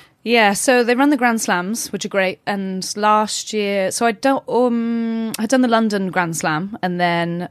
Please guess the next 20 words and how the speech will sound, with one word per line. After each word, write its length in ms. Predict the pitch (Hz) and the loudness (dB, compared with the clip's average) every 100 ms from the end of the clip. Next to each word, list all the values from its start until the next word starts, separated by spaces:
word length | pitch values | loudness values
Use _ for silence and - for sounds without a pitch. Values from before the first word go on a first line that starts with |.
| _ | _
um, 520 | 180 175 170 170 165 165 | 0 2 2 0 -2 0
then 160 | 208 | 2
they 80 | 214 | 2
started 220 | - - | 0 -2
introducing 440 | 185 - 196 - 180 | -4 -2 -2 -2 -2
more, 140 | 170 | 0
like, 160 | 151 - | -2 -2
Tokyo, 760 | - 185 - 175 165 165 165 165 | 0 0 0 0 2 0 -2 -4
uh, 160 | 165 | -2
Rio 240 | 165 185 170 | 0 2 2
Grand 300 | 170 165 160 | 0 -2 -4
Slam. 320 | 170 170 165 | -4 -4 -4
So 120 | - | -4
I 20 | |
was 80 | 180 | -6
like, 200 | 170 - | -6 -8
"Do 100 | - | -4
you 60 | 208 | -2
know 100 | 196 | 0
what? 180 | 170 | 0